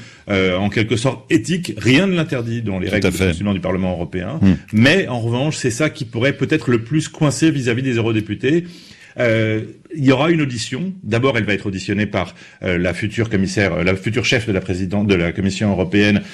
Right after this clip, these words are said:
Speaker 1: Ursula von der Leyen, euh, cette semaine. Et ensuite, elle devra être auditionnée une fois qu'elle aura été confirmée, auditionnée par le Parlement européen. Et c'est là que tout va se jouer, a priori.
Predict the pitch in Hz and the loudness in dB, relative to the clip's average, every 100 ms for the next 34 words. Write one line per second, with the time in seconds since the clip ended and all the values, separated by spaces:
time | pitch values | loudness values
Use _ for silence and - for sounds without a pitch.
0 | - - 113 - 107 95 98 92 95 123 | -16 -8 -6 0 2 2 0 0 2 2
1 | 170 190 185 - - 104 117 110 - 104 | 2 0 -4 -14 -16 -6 -2 -2 2 2
2 | 156 202 - 123 113 113 113 175 156 110 | 2 0 -4 0 2 2 0 -2 0 0
3 | 92 95 95 95 95 107 101 95 87 87 | 0 -2 -2 -4 -2 0 0 0 -2 -6
4 | 85 80 82 80 - 95 - 87 98 143 | -4 -4 -4 -4 -6 -6 -6 -2 2 0
5 | - - - 123 123 139 123 110 107 101 | -2 -6 0 2 4 2 2 2 0 0
6 | 92 87 87 85 78 90 90 127 143 113 | -2 -2 -2 -2 -4 -2 0 0 0 -2
7 | - 101 123 113 104 - 127 117 110 107 | 0 2 2 0 -2 0 2 2 2 2
8 | 117 113 - 95 87 120 | 2 0 -2 -2 0 0